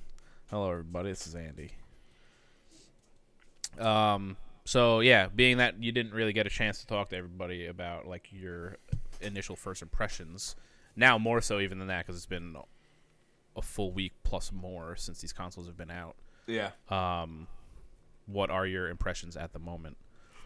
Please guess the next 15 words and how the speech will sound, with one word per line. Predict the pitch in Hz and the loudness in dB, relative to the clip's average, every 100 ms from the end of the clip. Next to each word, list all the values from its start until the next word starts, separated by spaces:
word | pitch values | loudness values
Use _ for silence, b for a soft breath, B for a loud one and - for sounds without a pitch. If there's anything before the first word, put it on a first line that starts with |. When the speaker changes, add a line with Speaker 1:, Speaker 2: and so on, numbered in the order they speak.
| b b b b b b b b b | b b b b b b b b b
Speaker 1:
Uh, | 120 139 147 139 135 | 4 8 8 6 6
really | 202 | 4
cool | 208 208 202 - - - _ - - | 10 10 10 8 -12 -20 _ -20 -8
so | - 143 | 2 2
far. | 139 147 151 | 8 10 10
I | |
mean, | 147 139 | 8 8
I, | 135 135 131 | 8 8 6
I | 139 | 6
have, | 139 | 6
um, | 127 120 110 | 6 2 2
I've | 135 | 2
been | 143 | 2
playing | 139 135 131 | 2 2 4
'em | 127 113 104 | 2 0 -6